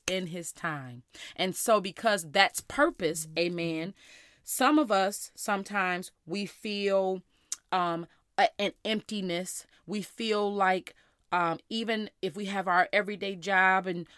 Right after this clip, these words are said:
our job in the natural, that it's just not enough. We don't feel fulfilled. Amen. That's the word. Everybody's looking for purpose and they want to be fulfilled. Taking us back to John ten and ten, that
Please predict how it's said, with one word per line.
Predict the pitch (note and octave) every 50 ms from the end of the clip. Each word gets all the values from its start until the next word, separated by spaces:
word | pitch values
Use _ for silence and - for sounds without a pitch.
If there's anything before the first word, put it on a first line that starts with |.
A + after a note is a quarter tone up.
| - -
our | F3 F3+
job | E3+ D#3 G3+ F#3 F#3+ G3
in | G3 G3
the | F#3+ F3+
natural, | F3+ F#3+ F#3+ F#3+ G3 - - G3+ F#3+ F#3 - - _ -
that | - G3+ F#3+ F3+ - _ -
it's | - G#3 -
just | - - A3 G3+ -
not | G#3+ G3 F#3 F3+
enough. | F3+ F#3 F#3+ F#3 F3 C#3 D3+ - - _ _ -
We | F3 G#3 F#3
don't | G#3 G3+ G3 F#3
feel | - A#3 A3 G#3
fulfilled. | - - A3 G3+ - - - A#3 G#3+ F#3+ D#3+ B2+ A#2 - - - -
Amen. | D#3+ D#3+ D#3 D#3+ E3 F3 E3+
That's | E3 F#3 G3+ - -
the | - G#3
word. | E3+ F#3 F#3 F#3
Everybody's | F#3 F#3+ F#3+ F#3+ F#3+ F3
looking | F#3+ F#3+ - F#3
for | D#3 E3
purpose | - - G#3 G3+ F#3+ G#3 G3+
and | G3+ F#3
they | E3+ F3
want | F#3 F#3 F#3+ G3 F#3+ - _ - - -
to | - F#3+ - _ - D#3+
be | C#3+ G#3 G#3+ A3
fulfilled. | - - G#3+ G3+ - - A3+ G#3 F3+ D#3 B2+ A#2 - - - - - _
Taking | - G3+ F#3+ F3+ - F#3
us | F#3 F3+ D#3+
back | D#3 F3+ F3 F3 -
to | F#3+
John | D#3+ D#3 F#3 F3+ F3+ F3+ F3+
ten | - - G3+ F#3+
and | F#3 F3+ E3+
ten, | - - G#3+ F#3+ F3 D#3+ D3+
that | D3 D3